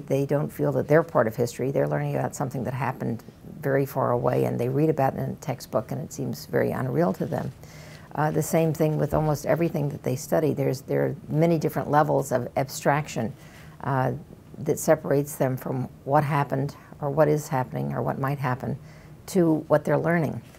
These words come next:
I think that one of the, uh, unique functions of the arts is that it's immediate, it's real. The participation in the arts is something that i-, involves you and what you do,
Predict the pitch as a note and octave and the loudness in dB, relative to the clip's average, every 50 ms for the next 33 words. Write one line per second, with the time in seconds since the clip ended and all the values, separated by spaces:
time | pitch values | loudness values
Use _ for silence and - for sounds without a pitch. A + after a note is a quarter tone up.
0 | - - - - - - - - - G#3 G#3+ G3+ - - D3+ - - - C#3+ D#3+ | -20 -20 -20 -20 -12 -8 -6 0 4 4 4 4 6 6 4 4 4 2 2 4
1 | D#3+ D#3+ D#3 B2+ C#3+ C3+ A#2+ - - - B2 A#2+ A2+ - - C3+ D3+ D#3 E3 E3+ | 4 4 4 4 4 4 2 2 0 0 2 2 2 0 0 0 2 2 4 2
2 | D#3 - - F3 D3+ D3+ - - - C#3 C3 - C3 C3+ C3 - - - E3 F3 | 2 2 2 2 2 2 0 -2 -4 -4 -2 0 0 0 0 2 2 4 4 4
3 | F3+ F3 - - - - C3+ C3+ C#3 C3+ - D3 C#3 - - - - - C#3 D3 | 4 2 -2 -6 -4 -2 0 0 0 0 0 -2 -2 -2 -2 -6 -6 -4 -2 0
4 | D3 C#3+ C3+ B2+ B2+ C3 - - - - - - - - - - C3+ - - - | 0 0 0 -2 -4 -4 -8 -12 -20 -20 -20 -20 -18 -12 -8 -6 -6 -6 -4 -2
5 | D3 D3+ C#3 A#2 B2 C3+ - - - - - - - - - - - E3+ D3+ - | 0 0 0 0 -2 -4 -10 -14 -18 -20 -20 -20 -12 -8 -4 0 0 2 4 4
6 | F3+ - - E3+ - D#3+ F#3 E3+ D#3+ - - F3+ D3+ D3 D3 C#3 - C3+ C#3+ C#3 | 2 2 2 0 2 4 4 4 4 2 0 0 0 2 2 2 2 4 4 4
7 | C3+ C3+ - - - C#3 - - F3+ D3+ - - C#3 D3 C#3 C3+ - C#3 C3 - | 2 0 -2 -4 -4 -4 -2 -2 -4 -4 -2 -2 -2 -2 -4 -2 -2 -2 -2 -4
8 | - - - C#3 - - - - C#3 C#3 C#3 D3 C#3 C3+ C3+ C3+ C#3 C3+ B2+ - | -4 -6 -6 -6 -6 -6 -6 -4 -4 0 2 2 2 4 2 2 0 -2 -8 -10
9 | - - - - - D3 D3 D3+ D3+ D3 D3 D#3 E3+ - - C#3+ D3 C#3+ C3+ - | -14 -16 -14 -10 -6 -2 2 2 4 4 2 2 0 -2 -2 0 0 0 0 -2
10 | C#3 D#3+ E3 E3+ D3+ D3+ D3 C3 B2+ D3 | 0 0 0 0 2 2 4 4 4 2